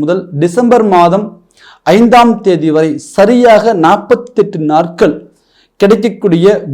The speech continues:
குரு பகவானுடைய அதிசார பயிற்சி. இந்த குரு பகவான் அதிசாரம் பெற்று உச்சம் அடைகின்ற இந்த தருணத்தில் உங்களுடைய வாழ்க்கையில எது போல ஒரு மாற்றங்கள் நடக்கப் போகின்றது, எது போன்ற ஒரு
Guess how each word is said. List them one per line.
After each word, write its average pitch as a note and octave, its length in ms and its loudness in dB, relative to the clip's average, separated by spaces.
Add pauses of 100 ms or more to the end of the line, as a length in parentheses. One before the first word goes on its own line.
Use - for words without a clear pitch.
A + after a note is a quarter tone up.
(120)
குரு B3+ 180 4 (100)
பகவானுடைய F#3+ 840 2 (260)
அதிசார G#3 540 2 (120)
பயிற்சி. D3 460 -4 (1300)
இந்த G#3 240 4
குரு C#4 220 4
பகவான் B3+ 400 4 (100)
அதிசாரம் B3 560 4
பெற்று F#3+ 380 -2 (360)
உச்சம் C4 540 0
அடைகின்ற G#3 580 2 (220)
இந்த A3+ 320 4
தருணத்தில் A3 580 0 (200)
உங்களுடைய G3 480 2
வாழ்க்கையில F#3+ 600 0 (180)
எது G#3 200 0
போல B3 160 4 (140)
ஒரு F3 160 2
மாற்றங்கள் F#3 520 -2 (200)
நடக்கப் F3 400 -2
போகின்றது, C#3+ 500 -8 (600)
எது A#3+ 180 2
போன்ற C4+ 320 2
ஒரு G3+ 100 2